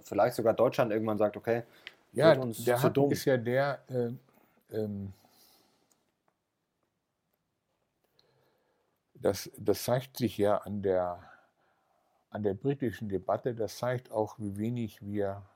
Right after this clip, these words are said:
Speaker 2: also wir, also prognostizieren konnten.
Speaker 1: Mhm.
Speaker 2: Ich hatte immer gedacht, es gäbe eine Mehrheit gegen den Brexit. Und dann schaute ich abends, äh, noch die Nachrichten
Speaker 1: Mhm.
Speaker 2: um dreiundzwanzig Uhr dreißig und die lauteten übereinstimmend,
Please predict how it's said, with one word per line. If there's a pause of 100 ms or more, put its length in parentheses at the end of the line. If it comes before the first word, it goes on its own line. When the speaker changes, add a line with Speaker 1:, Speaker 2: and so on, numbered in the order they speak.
Speaker 2:
also (100)
wir, (300)
also
prognostizieren
konnten. (240)
Speaker 1:
Mhm.
Speaker 2:
Ich
hatte
immer
gedacht,
es
gäbe
eine
Mehrheit
gegen
den
Brexit.
Und
dann (160)
schaute
ich
abends,
äh,
noch
die
Nachrichten
Speaker 1:
Mhm.
Speaker 2:
um (580)
dreiundzwanzig
Uhr
dreißig
und
die
lauteten
übereinstimmend,